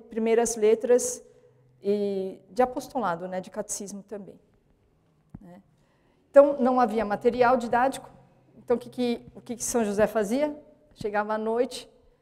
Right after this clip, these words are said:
ele escrevia tudo à mão, as lições pros meninos, né? Então,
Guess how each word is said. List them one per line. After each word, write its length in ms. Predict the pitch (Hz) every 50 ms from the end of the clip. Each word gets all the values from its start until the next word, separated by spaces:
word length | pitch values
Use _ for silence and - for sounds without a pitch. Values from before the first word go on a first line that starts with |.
| _ - _ _ _
ele 480 | - 196 202 208 214 233 240 - - - -
escrevia 500 | 202 - - 233 214 208 196 202 196 202
tudo 160 | 220 202 208
à 60 | 208
mão, 240 | 196 170 151 147 -
as 140 | - 170 165
lições 600 | 202 190 - - 208 190 196 190 - - - - _ _ _ _ _ _ _ _ _ _ _
pros 240 | - 190 196 190 -
meninos, 520 | 214 196 190 175 156 143 143 165 - - 202
né? 140 | 196 208 - _ _ _ _ _ _ _ _ _
Então, 640 | 214 196 190 - - 226 214 214 220 220 214 220